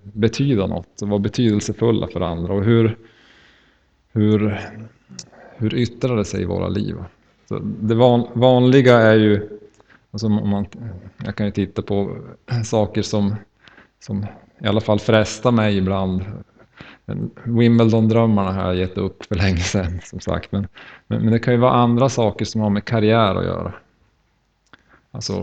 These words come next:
om jag gör karriär så får jag en position och så tjänar jag mer pengar och så, eh, på något sätt tänker jag i alla fall att då blir jag mer betydelsefull i samhället.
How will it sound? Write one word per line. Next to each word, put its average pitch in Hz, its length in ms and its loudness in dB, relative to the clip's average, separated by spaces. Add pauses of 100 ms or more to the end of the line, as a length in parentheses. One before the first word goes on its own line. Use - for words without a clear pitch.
(180)
om 104 80 0
jag 98 100 0
gör 98 100 0
karriär 101 560 2
så 95 140 -8
får 95 140 -6
jag 92 80 -2
en 95 80 -6
position 101 580 -2
och 87 80 -4
så 98 100 -8
tjänar 92 300 -2
jag 90 80 -2
mer 92 200 0
pengar 101 540 0
och 90 120 -4
så, 92 220 -2 (640)
eh, 95 220 -8 (300)
på 107 80 -6
något 101 120 -2
sätt 101 340 -4 (960)
tänker 120 420 0
jag 98 100 4
i 92 40 4
alla 92 120 0
fall 95 260 -2
att 92 80 -6
då 104 60 -2
blir 101 140 0
jag 95 100 0
mer 95 180 0
betydelsefull 90 1000 -6
i - 20 -8
samhället. 90 840 -6